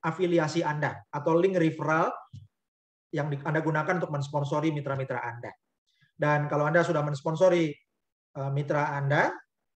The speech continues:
mitra Anda sudah konfirmasi, sudah daftar nih, gitu ya. Anda cek dengan klik menu My Team,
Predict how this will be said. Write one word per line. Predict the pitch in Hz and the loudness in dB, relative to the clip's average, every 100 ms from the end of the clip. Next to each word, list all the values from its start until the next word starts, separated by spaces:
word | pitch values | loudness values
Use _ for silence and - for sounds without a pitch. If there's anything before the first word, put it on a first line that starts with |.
| _ _ _ _ _ - | _ _ _ _ _ -10
mitra | 143 147 | -4 -2
Anda | 151 160 | 0 0
sudah | 160 | 0
konfirmasi, | 143 143 151 151 147 165 151 143 | 0 0 0 -2 0 0 0 -4
sudah | - 160 | -4 -2
daftar | 156 160 226 226 | 0 0 0 2
nih, | 240 135 | 2 0
gitu | 135 127 135 | -4 -4 0
ya. | 208 233 - _ _ | 0 -2 -12 _ _
Anda | 180 202 285 269 - | 2 6 6 6 4
cek | 254 262 - - _ _ _ _ _ - - - | 2 2 -2 -16 _ _ _ _ _ -20 -20 0
dengan | 175 202 202 | 2 2 2
klik | 240 247 | 2 2
menu | 202 196 220 | 0 0 0
My | 185 180 180 | 0 0 0
Team, | 208 135 | -2 -2